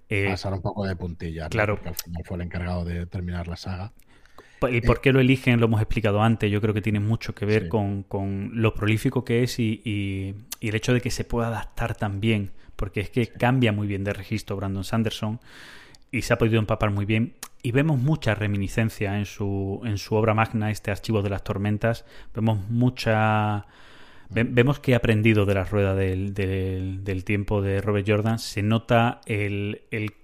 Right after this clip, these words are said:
Speaker 1: cómo en las primeras novelas, en Camino de Reyes, la primera novela de Archivo de Tormentas, cómo él hace algo que también ve en La Rueda del Tiempo. La Rueda del Tiempo es otra novela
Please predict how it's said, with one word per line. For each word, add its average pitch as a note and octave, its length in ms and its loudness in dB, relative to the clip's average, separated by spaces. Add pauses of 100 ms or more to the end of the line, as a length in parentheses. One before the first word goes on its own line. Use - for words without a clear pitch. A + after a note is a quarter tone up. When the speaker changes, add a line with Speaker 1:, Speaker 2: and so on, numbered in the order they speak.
Speaker 1:
cómo B2+ 640 2
en A2 160 -4
las G#2+ 100 -2
primeras A#2 360 2
novelas, A2+ 460 2
en G#2 120 -4
Camino G#2+ 320 0
de G#2 80 2
Reyes, G#2+ 220 2
la G#2 60 -2
primera G#2+ 240 2
novela G#2+ 140 2
de G#2+ 60 4
Archivo A2 180 -2
de G#2+ 60 0
Tormentas, A2 380 0 (760)
cómo C3 480 4
él A#2+ 260 0
hace A#2 360 0
algo G#2+ 260 4
que G2+ 60 0
también G2+ 240 0
ve G#2 60 6
en G2+ 60 2
La F#2+ 100 -2
Rueda F#2+ 180 -2
del F2+ 160 -6
Tiempo. F#2+ 280 -6
La F#2+ 80 -8
Rueda A2+ 160 4
del A2+ 120 4
Tiempo B2 200 2
es - 100 -4
otra A2+ 200 -2
novela A2 560 2